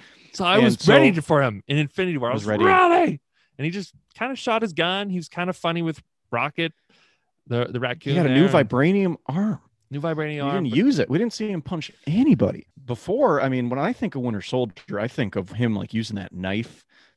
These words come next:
Speaker 2: throwing, 'cause
Speaker 1: Mm-hmm.
Speaker 2: Sebastian Stan would twirl a knife on set, and then he was able to use that, like, for real. That wasn't, like, a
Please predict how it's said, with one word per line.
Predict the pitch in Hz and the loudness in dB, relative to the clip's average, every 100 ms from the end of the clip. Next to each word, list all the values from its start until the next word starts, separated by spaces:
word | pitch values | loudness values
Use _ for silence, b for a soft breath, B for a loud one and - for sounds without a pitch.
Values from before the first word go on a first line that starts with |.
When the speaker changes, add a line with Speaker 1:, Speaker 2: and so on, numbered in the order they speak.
| _ | _
Speaker 2:
throwing, | 120 107 98 101 _ _ _ | -14 -12 -12 -16 _ _ _
'cause | 123 | -14
Speaker 1:
Mm-hmm. | 131 | -12
Speaker 2:
Sebastian | 131 107 160 - 135 | -8 -4 -4 -6 -14
Stan | - - 123 120 | -14 -10 -8 -6
would | 101 87 | -8 -14
twirl | - 131 143 107 | -12 -8 -6 -8
a | |
knife | 104 113 110 _ | -8 -10 -10 _
on | 107 98 | -14 -14
set, | - - 104 _ _ _ _ _ _ _ _ _ | -14 -10 -12 _ _ _ _ _ _ _ _ _
and | 104 107 | -12 -6
then | 123 | -6
he | 110 143 | -6 -6
was | 117 | -6
able | 120 123 113 | -6 -6 -8
to | |
use | 98 104 143 120 | -10 -8 -8 -8
that, | 107 95 - | -12 -12 -16
like, | 95 - | -18 -16
for | 120 | -16
real. | 95 107 123 95 | -10 -8 -8 -6
That | 110 | -6
wasn't, | 135 117 101 | -6 -8 -14
like, | 98 | -14
a | 101 | -18